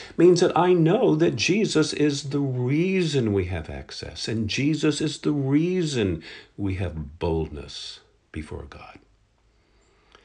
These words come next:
Because of Jesus, all, all of our sins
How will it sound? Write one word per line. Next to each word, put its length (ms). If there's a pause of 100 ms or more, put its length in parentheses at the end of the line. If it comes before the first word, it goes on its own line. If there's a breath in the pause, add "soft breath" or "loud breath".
Because 340
of 180
Jesus, 840 (840)
all, 600 (540)
all 260
of 120
our 100
sins 380